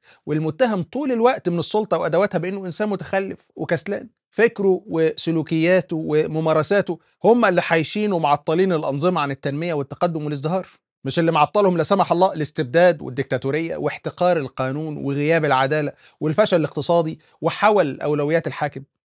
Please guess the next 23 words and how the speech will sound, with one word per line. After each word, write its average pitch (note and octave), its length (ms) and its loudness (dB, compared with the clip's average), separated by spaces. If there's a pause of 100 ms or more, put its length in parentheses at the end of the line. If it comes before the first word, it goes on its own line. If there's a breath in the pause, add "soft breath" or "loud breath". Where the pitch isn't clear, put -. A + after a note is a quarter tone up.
ووصلنا F#3+ 420 0
في E3 40 -6
الحلقة G#3 240 0
اللي E3 100 -4
فاتت C#3+ 600 -6 (240)
لمناقشة D#3+ 400 -4 (160)
طريقتين D3 600 -6 (280)
أو F3+ 200 2
حيلتين D3+ 880 -4
بيلجأ D3 460 -2
ليهم D#3 200 -2
المواطن C#3 480 -4 (260 soft breath)
للتعايش D#3 680 0
مع C3 140 -8
الواقع C3 420 -6
باستبداده B2 600 -10 (200)
ومشاكله B2 520 -12 (280)
عشان D#3 240 -4
يقدر E3 220 -2
يواجه D#3 420 0
أزماته C#3+ 320 -8
النفسية B2+ 640 -8
والمعيشية، C3 680 -8